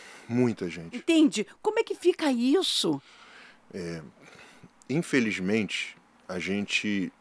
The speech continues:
Speaker 1: isso é um problema social, né? A gente desemboca as nossas frustrações nos lugares que a gente tem certa autonomia e autoridade.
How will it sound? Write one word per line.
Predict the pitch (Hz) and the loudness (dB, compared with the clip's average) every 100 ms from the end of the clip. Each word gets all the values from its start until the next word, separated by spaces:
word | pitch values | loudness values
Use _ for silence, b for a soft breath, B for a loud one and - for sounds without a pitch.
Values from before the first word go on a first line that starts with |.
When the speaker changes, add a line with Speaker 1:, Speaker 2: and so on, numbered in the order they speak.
| _ _ _ - | _ _ _ -8
Speaker 1:
isso | 101 135 | -2 0
é | |
um | 117 | 0
problema | 98 98 95 104 98 | 0 -2 0 0 -2
social, | 104 - - 87 85 | -4 -4 -4 -4 -6
né? | 90 101 - _ - | -10 -12 -14 _ -20
A | 87 | -14
gente | 87 98 101 | -10 -8 -8
desemboca | 101 98 110 90 95 98 92 | -6 -4 -4 0 2 2 -2
as | 87 | -6
nossas | 90 - 90 | -6 -6 -8
frustrações | - 92 - 90 - - 117 120 - - _ b b b b b b b | -8 -8 -6 -8 -8 -4 -4 -4 -8 -14 _ b b b b b b b
nos | 95 101 98 | -8 -6 -2
lugares | 101 92 98 104 101 | -2 0 2 2 -2
que | - | -6
a | 101 | -6
gente | 92 101 - 95 | -6 -6 -8 -8
tem | - 101 101 | -8 -6 -4
certa | - 101 - 107 98 - | -2 -2 -2 0 0 0
autonomia | 95 104 113 104 98 101 110 | -4 -4 -4 -4 -2 -2 2
e | |
autoridade. | 107 104 107 101 92 160 165 - | 2 0 -2 -2 -4 -8 -10 -12